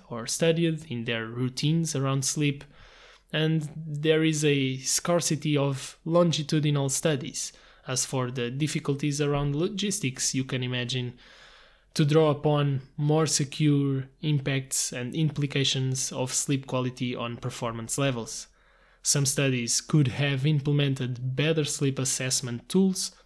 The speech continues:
You can also see there that there is an array of them for these purposes, ranging from self-report and other report measures, sleep tracker apps, uh,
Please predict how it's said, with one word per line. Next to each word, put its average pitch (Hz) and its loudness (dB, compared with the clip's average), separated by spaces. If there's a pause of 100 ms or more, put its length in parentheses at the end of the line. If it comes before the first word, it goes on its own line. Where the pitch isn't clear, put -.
(160)
You 135 -2
can 131 0
also 123 0
see 120 -2
there 117 -2 (180)
that 120 -4
there 117 -2
is 120 -4
an 113 -2
array 110 -2
of 156 0
them 160 0
for 120 -8
these 120 -4
purposes, 143 -2 (580)
ranging 127 2
from 120 -4
self-report 139 -2
and 117 -8
other 143 0
report 131 -2
measures, 147 -2 (500)
sleep - 2
tracker 139 -2
apps, - -2 (720)
uh, 139 2